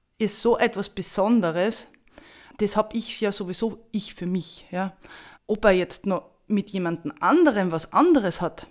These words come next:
das schränkt mich in meiner Freiheit oder in meinem, in meinem Tun ja in keinster Weise ein. Natürlich, sage ich mal, Krankheiten, vorausgesetzt, dass die außen vor gehalten werden. Ich habe ihn auch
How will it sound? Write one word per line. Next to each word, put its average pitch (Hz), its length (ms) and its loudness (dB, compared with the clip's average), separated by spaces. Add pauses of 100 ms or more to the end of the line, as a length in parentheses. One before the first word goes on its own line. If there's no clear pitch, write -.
(420)
das - 260 -6 (380)
schränkt 208 420 0
mich - 380 2 (420)
in 220 140 4
meiner 208 260 6
Freiheit 185 540 0
oder 180 180 -4
in 190 120 -4
meinem, 196 500 0 (600)
in 233 140 4
meinem 220 360 4
Tun 226 340 2
ja 196 160 0 (340)
in 226 100 -2
keinster 226 420 0
Weise 190 300 2
ein. 156 240 -2 (720)
Natürlich, 214 640 2 (200)
sage 202 220 0
ich 196 60 4
mal, 185 200 4
Krankheiten, 233 840 4
vorausgesetzt, 208 840 2
dass 208 180 -2
die 196 300 4 (100)
außen 180 300 -2
vor 254 200 6
gehalten 175 480 2
werden. 196 340 2 (840)
Ich 233 160 -4
habe 254 180 6
ihn 262 220 4
auch 226 420 6